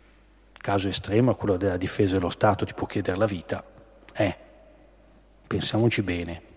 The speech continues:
c'è legge e legge, non sempre la legge ti chiede poco. Ah, so, ciò, eh, verso cui occorre mettere il massimo impegno è la tutela dell'altro, della sua vita, della sua salute, dei suoi diritti,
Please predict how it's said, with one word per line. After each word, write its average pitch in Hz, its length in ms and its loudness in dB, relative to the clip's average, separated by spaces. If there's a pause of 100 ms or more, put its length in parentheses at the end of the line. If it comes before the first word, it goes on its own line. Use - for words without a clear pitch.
(680)
c'è 95 160 -2
legge 107 380 2
e - 20 -4
legge, 98 560 2
non 123 180 6
sempre 101 360 2
la 95 100 0
legge 98 300 2
ti - 100 -8
chiede 92 240 -2
poco. - 460 0 (800)
Ah, - 180 -4 (460)
so, - 280 4
ciò, 107 360 6
eh, 104 180 2
verso 95 320 0
cui 120 200 6
occorre 107 400 8
mettere 107 300 4
il 101 80 2
massimo 101 340 4
impegno 120 540 4 (140)
è 104 100 -2
la 101 140 2
tutela 117 520 4
dell'altro, 98 640 0
della 87 220 -4
sua 92 220 -4
vita, 113 340 4
della 95 180 -2
sua - 160 -2
salute, 113 540 0
dei 92 120 -2
suoi 95 220 -4
diritti, 110 640 2